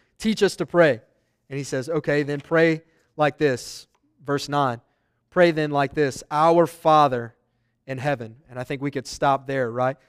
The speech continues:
Drake only gave me fifteen minutes, so we'll have to power through the rest. In verse nine, "Our Father." The Greek word here that is used for Father, you've probably heard, is Abba.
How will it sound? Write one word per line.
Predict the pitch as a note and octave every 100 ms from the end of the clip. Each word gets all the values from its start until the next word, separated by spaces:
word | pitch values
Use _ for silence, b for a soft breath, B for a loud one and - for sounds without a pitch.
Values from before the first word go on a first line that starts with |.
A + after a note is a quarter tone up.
| _
Drake | D3+ D#3
only | D3+ D3
gave | D3
me | C#3+
fifteen | B2+ D#3 - D3 C#3
minutes, | C3+ A#2 -
so | C3+
we'll | C3+
have | C#3 C3
to | B2 _ _ _
power | E3+ D3 C3+
through | C3 D#3 D3
the | C3+
rest. | C#3 C#3+ A#2+ - - - _ _ _ _ _ _ _ _ _ _
In | C3+
verse | D3 D3 D3+
nine, | C#3+ B2 A2+ - -
"Our | D#3 E3 E3 E3 D#3+ D#3 _
Father." | _ C#3+ C3 A#2 G#2+ _ _ _ _
The | -
Greek | B2 D#3+ D3+
word | C#3+ C3
here | C#3 C#3
that | C3+ B2+ - _ _
is | C3 B2
used | D3 C#3+ -
for |
Father, | B2 C#3+ C#3+ C3+
you've | C#3 -
probably | C#3 C3
heard, | C#3 C#3
is | B2 -
Abba. | C#3 C#3 A#2+